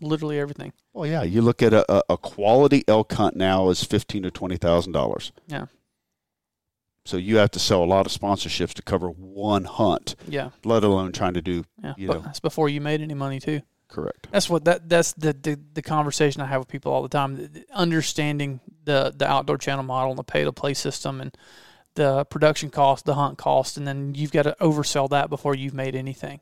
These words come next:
Speaker 1: And then you've gotta factor in how much time you've got in it. You know, at the end of the day, you know, there's only a small percentage of shows that are making,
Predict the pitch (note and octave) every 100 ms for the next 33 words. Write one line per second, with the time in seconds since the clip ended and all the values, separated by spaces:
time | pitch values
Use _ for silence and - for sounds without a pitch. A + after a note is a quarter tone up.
0 | _ - D#3 D3+ D3+ C#3+ _ _ _ D3+
1 | D3+ C#3+ - _ _ _ E3+ - D3 -
2 | C#3+ C#3 C#3 C#3 - D3 D3 C#3 B2 B2
3 | A#2+ B2 A#2 F3+ D3 C#3 _ _ _ -
4 | C#3+ E3+ A#3+ E3 D3+ F3 C#3 B2+ - C#3+
5 | D3+ F3+ F3 D#3+ C3+ - - D3+ D#3+ C#3+
6 | - D3 C3 B2+ D#3+ E3 C3 B2+ A#2+ _
7 | _ _ _ _ E3 D3 D#3+ F#3 - C3+
8 | C3